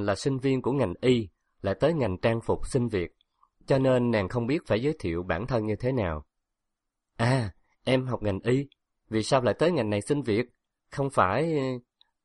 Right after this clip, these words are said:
Lâm Vân nói tới đây thì ngừng lại. Phỏng chừng không cần nói, Điền Hiểu Phù cũng hiểu điều này. Khuôn mặt của Điền Hiểu Phù đỏ bừng, cảm giác ngồi ở chỗ này không được tự nhiên. Nói lý do của em cho anh nghe,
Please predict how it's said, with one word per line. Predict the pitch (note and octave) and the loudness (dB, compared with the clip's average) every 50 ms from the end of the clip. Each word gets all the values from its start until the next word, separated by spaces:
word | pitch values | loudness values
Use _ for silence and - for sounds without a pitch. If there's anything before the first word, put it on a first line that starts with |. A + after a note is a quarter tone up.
| _ _ _ _ | _ _ _ _
Lâm | - A2+ A2+ A2 G#2+ | -2 0 0 0 0
Vân | A2 A2+ G2+ G2 | 0 0 0 2
nói | G2 G2 B2+ | 0 0 0
tới | - - C3 | 0 0 0
đây | A#2+ A#2+ G#2 F#2+ F#2+ F2+ - - _ | 2 2 0 0 -2 -4 -6 -8 _
thì | - A2+ | -2 -2
ngừng | F#2+ F#2 F#2+ F2+ E2+ E2+ | 0 0 -2 -2 -2 -4
lại. | E2 D#2 D2+ D2 D#2 D#2 - _ _ _ _ _ _ _ _ _ _ - | -4 -4 -4 -4 -6 -8 -12 _ _ _ _ _ _ _ _ _ _ -2
Phỏng | - G#2+ F#2+ A#2 B2+ | 0 0 0 0 0
chừng | - A#2+ G2 F#2 F2+ F2+ | 0 0 0 0 -2 -2
không | - C3 A#2 A2 | -2 -2 -2 0
cần | - A#2 F2+ E2+ E2+ | 0 -2 -2 0 -2
nói, | F2 F#2+ A#2 D3+ F3 - _ _ _ _ _ _ _ - | -2 -2 -2 -4 -8 -10 _ _ _ _ _ _ _ -2
Điền | - G#2+ G2+ F#2 | 0 0 0 0
Hiểu | F#2 G2 F#2+ A#2+ | -2 -2 -4 -4
Phù | - - A2 F#2+ F#2 F2 E2+ - | -2 0 0 0 0 -2 -2 -4
cũng | F#2+ F#2 - | -4 -2 -2
hiểu | - E2 D#2+ G2+ | -2 -2 -2 -2
điều | - A#2 G2 | -2 -2 -2
này. | F2 F2 F2 D#2+ D2+ - _ _ _ _ _ _ _ _ _ _ _ _ _ _ _ | -2 -2 -4 -4 -6 -10 _ _ _ _ _ _ _ _ _ _ _ _ _ _ _
Khuôn | - D3+ D3 C#3 | -2 0 0 2
mặt | B2 G2+ - | 0 -2 0
của | - A#2+ B2+ | -2 -2 0
Điền | B2 A#2 F#2+ | 2 0 0
Hiểu | F#2 G2 F#2 G#2+ | 0 -2 -4 0
Phù | - - A2 F#2+ F#2 F2+ | 2 2 2 2 0 0
đỏ | E2+ F2+ G2+ | 0 0 0
bừng, | A2+ A2+ G#2 F#2+ E2+ D#2 D2 - _ _ _ _ _ _ _ _ _ | 2 2 0 0 0 -4 -8 -12 _ _ _ _ _ _ _ _ _
cảm | - F#2+ F2 A2 | -2 -2 0 0
giác | A#2 C3+ D#3 - - | 0 0 0 0 0
ngồi | G#2+ G#2 F#2+ F2+ F2 | 2 2 2 2 0
ở | E2 F2 | -2 0
chỗ | - G#2+ G#2+ | 0 0 0
này | A#2+ G#2 F2 E2+ E2 | 2 0 -2 -2 -4
không | - - - G#2 G2+ F2 | -4 -2 -2 -2 0 -2
được | F2 D#2+ - | -4 -4 -4
tự | - D#2 | -4 -2
nhiên. | D#2+ F#2+ G2 G2+ G2+ F#2 E2+ - _ _ _ _ _ _ _ _ _ _ _ - - _ _ _ _ _ _ _ _ _ _ _ _ _ _ _ _ _ _ _ _ _ _ _ _ _ - | 0 0 0 2 0 0 -4 -8 _ _ _ _ _ _ _ _ _ _ _ -20 -20 _ _ _ _ _ _ _ _ _ _ _ _ _ _ _ _ _ _ _ _ _ _ _ _ _ 2
Nói | G#2+ A2 A#2+ C#3 | 4 4 4 4
lý | C#3+ C#3 C3+ | 2 0 2
do | B2 A#2+ A2 G#2 G2+ G2 | 2 2 4 4 2 2
của | G2 - F#2+ | 0 -2 -2
em | G2+ F#2+ A2+ A2 A2 | -2 0 -2 -2 0
cho | G#2 G#2 | 0 0
anh | F2+ G2 G#2 | 0 0 0
nghe, | G#2 G2 G2 F#2 | 0 0 0 -2